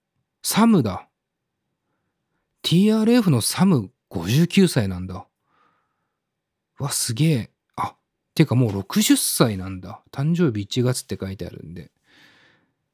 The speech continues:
そう考えたらサムもすごいけど、まあ、サムは、でもあんな速く走れないですよね、多分。今もうなんか、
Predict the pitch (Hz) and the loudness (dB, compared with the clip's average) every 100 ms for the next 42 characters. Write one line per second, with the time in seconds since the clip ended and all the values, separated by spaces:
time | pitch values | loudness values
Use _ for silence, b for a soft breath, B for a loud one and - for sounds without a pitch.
0 | _ _ - - 175 175 - 202 196 175 | _ _ -16 -10 -10 -8 -4 -2 0 0
1 | 107 104 - 214 214 117 - 127 131 175 | -2 -2 0 2 2 0 -4 -2 0 0
2 | 143 127 113 117 117 - - - - 247 | 2 0 -2 -4 -6 -8 -12 -18 -2 0
3 | 185 156 131 110 123 123 139 190 208 208 | 0 0 -2 -2 -4 -4 -4 -2 -2 0
4 | 214 - 101 110 165 180 180 110 104 101 | -2 -4 -8 -6 -4 -2 -2 -4 -6 -6
5 | 107 117 110 104 98 85 _ _ _ _ | -6 -4 -4 -6 -8 -12 _ _ _ _
6 | _ _ _ _ _ _ _ _ 143 165 | _ _ _ _ _ _ _ _ -4 -2
7 | 135 117 120 107 131 127 98 92 | -2 0 0 0 -2 -2 -10 -12